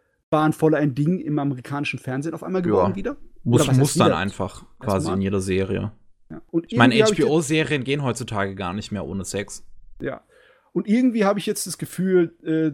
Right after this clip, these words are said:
Speaker 1: dass es so ein kleines bisschen hier ist, weil im japanischen Fernsehen, äh, ja.
Speaker 2: Oh, diese Ecchi-Anime werden auf jeden Fall immer extremer, also muss man mal ernsthaft
Speaker 1: Ja.
Speaker 2: sagen.
Speaker 1: Und du
Speaker 2: Also
Speaker 1: hast
Speaker 2: was
Speaker 1: auch
Speaker 2: da
Speaker 1: eine
Speaker 2: in letzter
Speaker 1: ganze
Speaker 2: Zeit so kam.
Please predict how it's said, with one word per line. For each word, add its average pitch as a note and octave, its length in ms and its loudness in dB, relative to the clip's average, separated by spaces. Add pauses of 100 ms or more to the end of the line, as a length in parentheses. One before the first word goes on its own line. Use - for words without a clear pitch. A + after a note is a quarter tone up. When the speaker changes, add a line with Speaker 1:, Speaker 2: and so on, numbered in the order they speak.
Speaker 1:
dass - 220 -4
es - 160 -8
so D3+ 80 -6
ein C#3+ 140 -8 (100)
kleines D#3+ 440 -4
bisschen C#3+ 380 -4
hier C#3+ 240 -4
ist, - 160 -10
weil C#3+ 160 0
im D3+ 140 -2
japanischen F3 500 0
Fernsehen, E3+ 720 -2
äh, D3 120 -4
ja. B2 500 -6 (880)
Speaker 2:
Oh, A#2 140 2
diese A2+ 260 2
Ecchi-Anime C3+ 540 0
werden B2 180 2
auf A#2 140 -6
jeden G2+ 160 -4
Fall G#2+ 160 -8
immer G#2 160 -8
extremer, G#2 480 -4
also G#2 160 -4
muss A2 180 0
man A2+ 140 2
mal A2+ 100 0
ernsthaft G#2+ 380 0
Speaker 1:
Ja. A2 40 2
Speaker 2:
sagen. G#2+ 280 0 (240)
Speaker 1:
Und - 80 -20
du - 20 -16
Speaker 2:
Also - 220 2
Speaker 1:
hast A2 60 4
Speaker 2:
was A2+ 100 4
Speaker 1:
auch G3 60 4
Speaker 2:
da A#2+ 100 6
Speaker 1:
eine A2+ 80 2
Speaker 2:
in A#2 80 4
letzter A#2+ 160 -2
Speaker 1:
ganze A2 80 -6
Speaker 2:
Zeit A#2+ 180 2
so A#2+ 120 -4
kam. A2+ 380 0